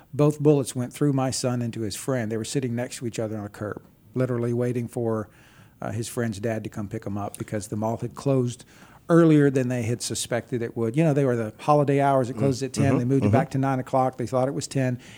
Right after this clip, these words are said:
Speaker 1: "Hey, Dad, come get us. The mall just closed." Bang, bang. And, you know, so my son was shot. He was shot in the arm, and he was shot in the chest.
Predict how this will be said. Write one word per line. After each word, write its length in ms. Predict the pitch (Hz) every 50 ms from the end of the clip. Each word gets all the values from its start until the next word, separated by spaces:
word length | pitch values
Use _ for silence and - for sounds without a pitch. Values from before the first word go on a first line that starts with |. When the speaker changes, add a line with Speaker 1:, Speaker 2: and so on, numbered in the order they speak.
| - -
Speaker 1:
"Hey, 120 | 160 160
Dad, 300 | 151 147 151 143 139 -
come 160 | - 147 135
get 160 | 127 143 139 135
us. 100 | 131 -
The 120 | - 135
mall 180 | 127 131 123 120
just 200 | 117 120 - -
closed." 480 | - 135 131 131 127 123 123 117 - - - - - - - -
Bang, 260 | 131 131 127 127 127
bang. 480 | 117 123 123 123 123 123 123 120 113 104 -
And, 260 | - 113 113 107 110 - -
you 80 | 139 120
know, 320 | 110 107 107 110 - - -
so 180 | - - - 117
my 120 | 110 113
son 240 | 107 - 139 131 123
was 100 | 117 104
shot. 220 | - - 120 107 131
He 60 | 139
was 100 | 131 -
shot 240 | - 170 170 170 147
in 40 | 143
the 100 | 151 - -
arm, 440 | 123 123 123 131 139 147 160 147 - - - - - - - -
and 60 | - 127
he 40 | 123
was 80 | 120
shot 220 | - - 123 113 113
in 80 | 113
the 60 | 113 117
chest. 500 | - - 202 - - - - - - -